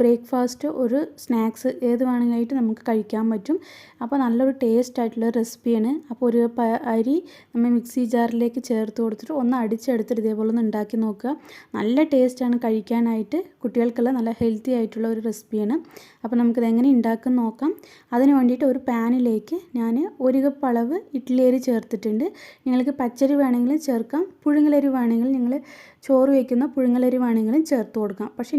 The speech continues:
ഞാനിപ്പോൾ ഇവിടെ ഇഡ്ഡലി അരിയാണ് എടുത്തിരിക്കുന്നത്. ചേർത്ത് കൊടുത്ത ശേഷം എരിവിനനുസരിച്ച് വറ്റൽമുളക് ഒരു നാലെണ്ണം ഞാൻ ചേർത്തിട്ടുണ്ട്. നിങ്ങൾ എരിവിനനുസരിച്ച്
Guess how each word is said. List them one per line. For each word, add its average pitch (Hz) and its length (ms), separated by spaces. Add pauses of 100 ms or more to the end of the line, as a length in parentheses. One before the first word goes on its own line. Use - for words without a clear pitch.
ഞാനിപ്പോൾ 254 440
ഇവിടെ 240 160 (680)
ഇഡ്ഡലി 262 440
അരിയാണ് 240 300
എടുത്തിരിക്കുന്നത്. 220 640
ചേർത്ത് 262 320
കൊടുത്ത 254 220 (100)
ശേഷം 247 300 (180)
എരിവിനനുസരിച്ച് 254 840
വറ്റൽമുളക് 233 680 (140)
ഒരു 240 180
നാലെണ്ണം 233 480
ഞാൻ 240 100 (100)
ചേർത്തിട്ടുണ്ട്. 220 580 (380)
നിങ്ങൾ 262 200
എരിവിനനുസരിച്ച് 247 680